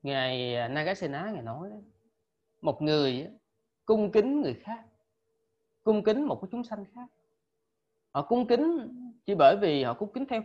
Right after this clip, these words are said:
pháp. Chứ họ không cung kính nó bởi vì để họ hưởng thụ những cái lợi lộc, hoặc để họ được tôn vinh, hoặc để họ được danh tiếng, để đảnh lễ, để cúng dường.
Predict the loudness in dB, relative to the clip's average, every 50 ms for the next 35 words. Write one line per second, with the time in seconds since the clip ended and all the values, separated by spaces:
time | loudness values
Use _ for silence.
0 | -8 -12 -14 -14 -14 -18 _ _ _ _ _ _ _ _ _ _ _ _ _ _
1 | _ _ _ -4 -2 2 4 4 2 4 4 2 2 2 -2 -2 -2 0 0 2
2 | 2 4 2 2 2 2 2 6 6 6 6 6 4 2 2 2 2 2 2 0
3 | -2 -4 -2 0 2 2 2 0 -2 -2 -4 -2 0 0 0 0 0 0 0 0
4 | 0 -2 -2 2 2 2 4 4 2 0 0 -2 -18 -20 _ _ _ _ _ _
5 | _ _ _ _ _ _ 0 0 0 0 2 2 2 2 2 2 -2 -4 -4 -6
6 | -6 0 4 4 4 4 2 -2 -2 -2 -2 -2 -4 -6 -8 -10 -6 -6 -6 -4
7 | -4 -4 -4 -4 -4 -6 -6 -6 -4 -2 -2 -2 -2 -2 -4 -4 -4 -2 -6 -8
8 | -8 -8 -8 -6 -4 -4 -4 -2 0 0 0 0 0 -2 -6 -8 -10 -8 -8 -8
9 | -6 -6 -6 -6 -6 -8 -10 -12